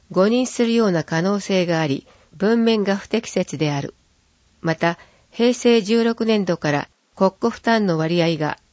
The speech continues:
二分の一から三分の一に引き下げられたが、その目的は、地方における教育の自由度を高めるためであり、その結果、三重県においても、三十人学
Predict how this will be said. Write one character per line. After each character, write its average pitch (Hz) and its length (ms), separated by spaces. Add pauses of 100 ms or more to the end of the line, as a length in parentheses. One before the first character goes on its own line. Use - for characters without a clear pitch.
(100)
二 175 140
分 233 220
の 226 120
一 220 220
か 196 140
ら 170 160 (260)
三 226 340
分 226 160
の 220 120
一 208 220
に 170 80
引 156 140
き - 80
下 196 160
げ 190 120
ら 185 80
れ 180 120
た 165 160
が、 139 160 (480)
そ - 180
の 220 140
目 220 180
的 202 320
は、 165 200 (360)
地 - 200
方 247 200
に 202 140
お 165 80
け 165 180
る 156 140
教 226 320
育 220 260
の 185 200
自 175 180
由 226 180
度 175 120
を 156 80
高 190 260
め 202 120
る 196 100
た 196 140
め 196 140
で 143 120
あ 131 60
り、 - 140 (680)
そ - 200
の 214 120
結 196 280
果、 165 280
三 196 140
重 233 60
県 208 260
に 170 120
お 170 80
い 170 60
て 170 140
も、 151 180 (420)
三 220 340
十 240 200
人 233 220
学 190 160